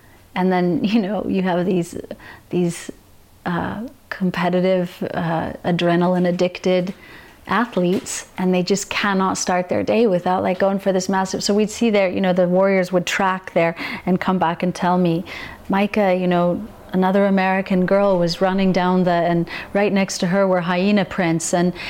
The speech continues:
and it was just like, "God, this, this liability, why am I doing this to myself?" So now I bring people,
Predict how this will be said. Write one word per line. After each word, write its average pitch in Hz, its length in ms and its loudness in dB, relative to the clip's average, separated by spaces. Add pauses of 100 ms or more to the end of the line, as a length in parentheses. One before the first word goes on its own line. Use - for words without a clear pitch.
(300)
and 220 160 2
it - 20 2
was 214 140 -2
just 254 240 -2
like, 196 280 -6
"God, 247 400 0
this, 190 340 -2
this 208 280 -2
liability, 214 920 2
why 202 220 0
am 208 100 2
I 190 80 0
doing 170 300 0
this - 160 -4
to - 120 -4
myself?" 180 420 -4
So 196 180 -4
now 214 340 2 (380)
I 208 80 0
bring 214 340 4
people, 220 640 0